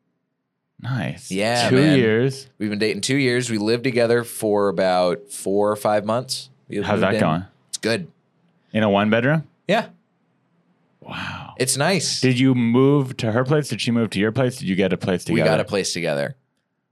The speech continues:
Speaker 2: And it's down
Speaker 1: That's
Speaker 2: the,
Speaker 1: a big deal.
Speaker 2: it's down the street from my old place. She,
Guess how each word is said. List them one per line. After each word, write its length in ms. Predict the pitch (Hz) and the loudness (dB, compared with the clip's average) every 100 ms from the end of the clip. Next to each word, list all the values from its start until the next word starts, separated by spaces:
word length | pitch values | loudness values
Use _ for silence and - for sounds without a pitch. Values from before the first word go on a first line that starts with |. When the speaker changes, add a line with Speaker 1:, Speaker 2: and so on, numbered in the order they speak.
| _ 120 | _ -2
Speaker 2:
And 100 | 131 | 0
it's 200 | 123 - | 0 0
down 300 | - 165 160 | 2 2 4
Speaker 1:
That's 60 | |
Speaker 2:
the, 40 | 160 | 2
Speaker 1:
a 40 | |
big 380 | 101 110 107 95 | 2 0 0 0
deal. 440 | 127 156 87 - | 0 2 -2 -4
Speaker 2:
it's 180 | 139 147 | -4 -2
down 240 | - 185 233 | 2 2 2
the 80 | |
street 300 | 190 170 190 | 2 0 -2
from 140 | 175 139 | -2 0
my 100 | 120 | 2
old 220 | 135 143 | 2 0
place. 260 | 120 101 92 | 0 0 0
She, 580 | - 151 165 160 - | -2 0 0 0 -4